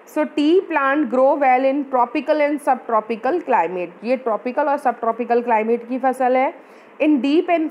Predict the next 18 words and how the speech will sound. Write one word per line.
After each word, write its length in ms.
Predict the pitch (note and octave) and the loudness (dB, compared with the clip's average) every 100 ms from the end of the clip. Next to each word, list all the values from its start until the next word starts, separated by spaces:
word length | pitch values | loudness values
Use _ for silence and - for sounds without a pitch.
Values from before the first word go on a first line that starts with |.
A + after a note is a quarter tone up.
| D4 | 0
fertile 580 | A#3+ B3 B3 C4 C#4 F#3+ | 0 2 2 2 0 2
well 320 | A#3+ C#4 C#4 | 2 2 2
drained 460 | A#3 A#3 C4 B3 | 4 2 0 -2
soil। 200 | G#3+ F3 E3 - - - - | 0 0 -4 -12 -20 -18 -6
इसके 320 | C#4 - D#4 | -6 -4 -2
लिए 200 | D#4+ D#4 | 2 2
जो 140 | C#4+ D#4 | 2 0
मिट्टी 400 | B3+ B3+ D4+ D4 | 0 -2 -2 0
है, 220 | D4+ E4 | 2 0
वो 140 | D4+ | -2
कैसी 340 | D4 C4+ B3+ D#4 | -4 -2 -2 -2
चाहिए? 380 | D4+ C#4 D#4 F#4 | -2 -2 -2 -2
Deep 260 | B3 B3 | -2 -6
fertile, 680 | - C#4 C4 C4 B3+ D4 F4+ - | -2 -2 0 0 0 0 -4 -2
उपजाऊ 380 | G#3 F#3 A3+ C4 | -4 0 0 2
मिट्टी 280 | C4 - C#4+ | -2 -2 0
होनी 300 | C4+ C4 C4+ | 0 0 -2
चाहिए। 420 | C4+ C4 C#4+ | -4 -2 -2